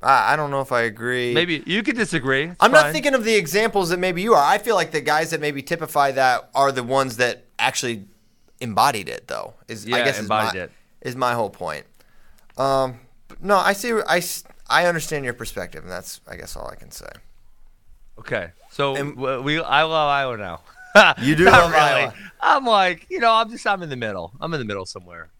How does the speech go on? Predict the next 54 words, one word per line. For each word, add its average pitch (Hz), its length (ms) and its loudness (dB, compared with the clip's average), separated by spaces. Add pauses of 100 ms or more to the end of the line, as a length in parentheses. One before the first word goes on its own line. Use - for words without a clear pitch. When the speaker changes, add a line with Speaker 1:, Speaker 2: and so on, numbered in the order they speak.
(240)
Speaker 1:
Yeah, 113 400 -4 (200)
we, 139 220 -8
we 69 80 -16
need 147 220 -6
to 139 80 -6
get 127 220 -8
you. 123 200 -4
Uh, 110 240 -2 (260)
get 131 180 -8
you 123 60 -8
to 117 80 -2
Iowa. 113 240 -2
Hey, 165 160 0
you're 151 140 -2
going 175 180 -2
to 170 60 2
Iowa 160 200 2
City 156 240 -8
for 151 220 -8
the. 135 240 -6
Uh, 117 280 -2
Speaker 2:
I'm 151 220 0
going 196 240 0
to 254 60 0
Iowa 151 180 -2
City 110 300 -8
January 147 320 -6
Speaker 1:
Yeah. - 60 -2
Speaker 2:
thirty-first. 143 720 -6
Speaker 1:
Yeah, 113 160 -6
we 107 120 -10
will 123 80 -10
be 110 200 -12
there. 85 280 -12 (140)
I 101 100 -14
can't 101 220 -12
wait 85 140 -12
for - 120 -18
that. 64 120 -12
Speaker 2:
So 196 100 2
maybe 226 260 4
I'm 254 140 4
just 226 200 -4
saying 220 220 2
nice 185 220 0
things 202 240 -4
about 165 220 0
them 160 120 -4
so - 160 -8
they 151 140 0
don't, 131 580 -6
uh, 123 540 0
like, 120 340 -6
mob, 127 380 2